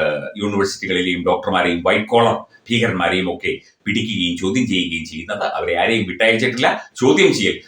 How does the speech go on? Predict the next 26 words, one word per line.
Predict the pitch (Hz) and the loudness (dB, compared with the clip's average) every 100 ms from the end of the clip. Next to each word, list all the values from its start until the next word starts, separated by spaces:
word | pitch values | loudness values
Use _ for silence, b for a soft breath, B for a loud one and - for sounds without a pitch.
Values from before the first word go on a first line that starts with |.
| B - | B -6
തുടരുകയാണ്. | 101 110 107 107 107 117 220 - _ | 0 4 4 4 2 2 0 -4 _
കൂടുതൽ | 165 214 160 - | 6 8 6 4
അന്വേഷണങ്ങളും | 107 113 110 104 98 95 | 2 2 0 -2 -2 0
പരിശോധനകളും | 98 98 - 101 101 95 87 90 | 0 0 -2 -2 -2 -6 -4 -2
ഒക്കെ | 135 - - - | 0 0 -2 0
ആയിട്ട് | - - - - - | 0 0 -4 -6 -4
നാഷണൽ | 107 139 - 139 | 0 2 2 0
ഇൻവെസ്റ്റിഗേഷൻ | 113 117 131 120 110 107 107 104 | 0 0 0 0 -2 -2 -4 -2
ഏജൻസി | 95 113 110 - - - _ _ - | 0 2 2 0 -4 -8 _ _ -12
അതിശക്തമായി | - 110 113 110 117 113 | -8 -4 -4 0 2 4
രംഗത്തിറങ്ങിക്കഴിഞ്ഞു. | 98 95 110 95 98 101 104 101 226 - B - | 2 2 2 2 0 0 0 0 0 -4 B 0
പല | 104 | 2
പല | 104 95 | 4 2
വേഷങ്ങളിൽ, | 92 92 131 127 135 - _ | 2 0 2 2 0 -4 _
പണ്ട് | 98 98 98 | 0 2 4
പോപ്പുലർ | 110 113 117 | 2 2 0
ഫ്രണ്ടുകാരെ | 120 120 120 123 | 2 4 4 4
പൊക്കിയില്ലേ, | 123 117 87 - B B | 0 0 -2 -4 B B
അതുപോലെ | 95 98 98 - | -6 0 0 2
പല | 101 | 2
പല | 104 101 | 2 2
വേഷങ്ങളിൽ, | 92 98 113 120 147 - _ | 2 2 2 2 0 -4 _
പല | - | 2
പല | 104 101 95 | 4 4 2
രീതികളിലൊക്കെ | 101 135 147 139 - 160 - | 2 4 6 6 4 2 2
തന്നെ | 87 - | 2 -2